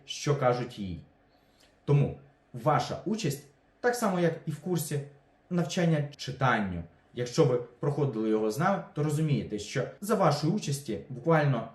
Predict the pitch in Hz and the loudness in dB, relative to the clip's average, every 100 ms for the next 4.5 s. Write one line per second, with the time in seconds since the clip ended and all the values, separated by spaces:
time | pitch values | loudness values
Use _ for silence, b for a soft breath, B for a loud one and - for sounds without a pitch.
0 | - 170 160 139 165 - - 151 151 110 | -4 2 2 2 2 2 -2 -2 0 0
1 | 101 131 190 196 - - _ _ 220 180 | -2 -2 0 -2 -6 -20 _ _ 0 0
2 | 156 143 117 117 - - - 113 110 123 | 0 -2 0 0 0 -6 -18 -14 -6 -2
3 | 123 156 165 - _ _ _ - 87 101 | 0 0 -2 -8 _ _ _ -16 -14 -10
4 | 117 160 - - | 0 0 0 -6